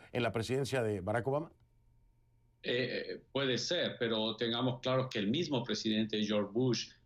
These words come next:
Speaker 2: eh, el, el candidato McCain, mismo Mitt Romney, o sea, republicanos, eh, han querido a ese nivel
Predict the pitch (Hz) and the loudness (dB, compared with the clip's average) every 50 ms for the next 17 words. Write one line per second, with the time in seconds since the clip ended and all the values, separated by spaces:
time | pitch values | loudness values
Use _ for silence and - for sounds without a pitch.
0 | _ - - 107 107 104 104 104 104 104 107 107 - - - 113 107 101 101 - | _ -4 -2 0 0 0 0 0 0 0 0 0 0 0 0 0 0 0 -2 -6
1 | - - 120 107 - 104 98 101 101 104 101 113 117 120 120 120 110 101 98 95 | -4 -2 -2 -2 -2 0 0 2 2 2 2 2 0 0 -2 0 0 0 0 0
2 | - 98 95 101 101 95 95 - - 143 147 143 131 117 107 - - - _ - | 0 0 -2 -2 -2 -2 -2 -2 -2 0 0 2 2 2 0 0 -6 -14 _ -2
3 | 101 110 120 113 117 117 110 107 104 107 104 98 95 101 107 127 139 135 123 117 | 0 0 2 2 2 2 2 4 4 2 2 2 2 2 2 2 4 4 4 4
4 | 110 107 107 107 - - 95 - 98 95 92 - - 95 85 87 92 - - 143 | 4 2 2 0 -2 -4 -4 -4 -4 -4 -4 -4 -4 -4 -2 -2 -2 -2 -2 0
5 | 147 110 101 104 110 - - - - - - _ _ - 107 104 104 101 104 107 | 0 2 0 0 -2 -6 -10 -14 -16 -18 -18 _ _ -4 -2 -2 0 0 0 -2
6 | - - - 117 131 139 127 131 123 117 117 143 170 175 143 127 104 98 98 107 | -2 -4 -2 -2 0 0 0 0 0 0 0 2 0 2 2 2 0 0 0 0
7 | 127 143 143 - 147 127 120 120 113 117 117 120 127 139 - | 0 -2 -2 -2 0 0 2 2 2 4 4 2 2 0 -2